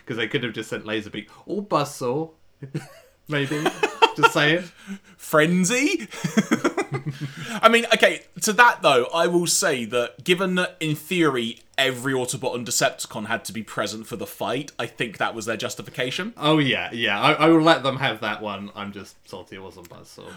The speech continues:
Speaker 2: Which, in fairness, I'm about to ruin that theory in a few moments, what I'm gonna be describing shortly, so we'll get to that as a, as a thought. Everyone is in disbelief. Prime said he underestimated Megatron. The Autobots are just pissed off, quite frankly,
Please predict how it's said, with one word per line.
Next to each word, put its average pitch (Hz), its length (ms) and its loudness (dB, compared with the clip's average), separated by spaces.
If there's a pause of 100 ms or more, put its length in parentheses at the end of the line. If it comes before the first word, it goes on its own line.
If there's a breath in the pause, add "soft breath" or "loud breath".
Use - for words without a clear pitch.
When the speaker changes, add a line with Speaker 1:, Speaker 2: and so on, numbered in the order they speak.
Speaker 2:
Which, 254 280 2
in 254 180 2
fairness, 220 600 6 (460)
I'm 202 120 6
about 202 380 8
to 180 100 0
ruin 190 320 2
that 196 220 2
theory 110 600 -2
in 120 100 -2
a 117 60 0
few 113 180 -4
moments, 110 340 -2
what 117 200 -2
I'm 120 100 -4
gonna 117 120 -4
be 113 100 -6
describing 104 500 0
shortly, 107 400 -2
so 131 120 -6
we'll 123 120 -2
get 131 200 0
to 127 80 -6
that 104 200 -2
as 110 100 -8
a, 104 100 -8 (120)
as 101 80 -10
a 101 60 -10
thought. - 340 -6 (600 loud breath)
Everyone 214 520 4
is 180 140 0
in 170 100 0
disbelief. 127 600 -2 (220 loud breath)
Prime 202 240 2
said 196 180 2
he 170 160 -2
underestimated 175 800 0
Megatron. 123 540 -2 (320 loud breath)
The 165 80 10
Autobots 214 720 6
are 139 100 2
just - 380 -4
pissed 135 260 0
off, 151 160 4
quite 175 220 4
frankly, 196 420 2